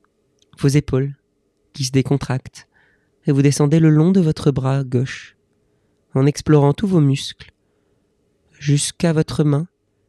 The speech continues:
et jusqu'au bout des doigts de main, et le long du bras droit aussi.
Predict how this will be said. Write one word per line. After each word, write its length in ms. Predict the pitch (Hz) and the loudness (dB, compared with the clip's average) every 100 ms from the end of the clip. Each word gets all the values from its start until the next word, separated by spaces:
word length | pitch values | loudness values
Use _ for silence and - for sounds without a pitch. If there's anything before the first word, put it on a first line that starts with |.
| _ _ _ _ | _ _ _ _
et 60 | 139 | -4
jusqu'au 300 | 127 - 143 | -4 -2 -2
bout 260 | 123 131 165 | 0 2 4
des 140 | 151 | 2
doigts 180 | 127 135 | 2 2
de 60 | 131 | 2
main, 200 | 123 135 _ _ _ _ _ _ _ _ _ _ _ _ | -2 -6 _ _ _ _ _ _ _ _ _ _ _ _
et 80 | 139 | 2
le 100 | 135 | 2
long 160 | 131 | 2
du 120 | 143 143 | 2 0
bras 240 | 131 131 | 0 0
droit 240 | 127 127 | 0 0
aussi. 360 | 123 123 - - | 0 -4 -8 -14